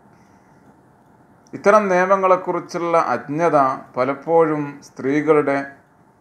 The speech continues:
വളരെ പ്രധാനപ്പെട്ട അമലുകൾ ബാത്തിലായി പോകുന്ന സ്ഥിതിയിലേക്ക് കൊണ്ടെത്തിക്കുന്നുണ്ട്.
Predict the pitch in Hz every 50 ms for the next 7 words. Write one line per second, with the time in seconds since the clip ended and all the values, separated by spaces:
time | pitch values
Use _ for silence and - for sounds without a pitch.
0 | _ _ - 101 110 139 156 165 160 - 151 151 147 143 147 143 143 - 139 135
1 | 127 143 131 123 120 123 139 143 151 139 135 135 135 131 131 - - - - -
2 | 107 107 113 127 147 147 - 160 151 147 139 135 131 131 131 127 127 127 131 131
3 | 127 127 123 127 - 120 123 127 127 123 123 123 123 123 - 131 120 123 117 117
4 | 120 120 131 - - 117 104 101 110 113